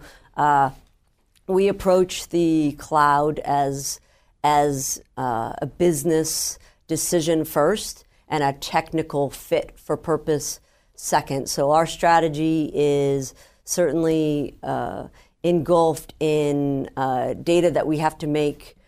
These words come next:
hold private for a certain amount of time. Um, that's in our pre-grant publication time frame of, you know, eighteen months from, uh, earliest effective filing date.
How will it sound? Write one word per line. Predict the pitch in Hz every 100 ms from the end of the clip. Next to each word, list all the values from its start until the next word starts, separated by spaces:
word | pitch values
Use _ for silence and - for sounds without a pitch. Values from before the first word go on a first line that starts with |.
| _
hold | - 202 185 135
private | - 160 170 175 - - -
for | _ 175 175 170 170
a | 160
certain | - 175 170 170
amount | 165 160 160
of | 151 - -
time. | 170 165 170 202 220 - -
Um, | - 139 139
that's | 139 139 -
in | 147
our | 143 139
pre-grant | - 165 143 151 147 - - - _
publication | 165 151 - 151 139 160 147 147
time | - 151 147
frame | 151 151 151
of, | 143 123 - _
you | 135
know, | 123
eighteen | 147 - 165 147
months | 143 147 143 - - _ _ _
from, | 156 147 143 139 139
uh, | 131 127 -
earliest | 156 147 147 - -
effective | 143 147 156 -
filing | 156 160 180 190
date. | 214 -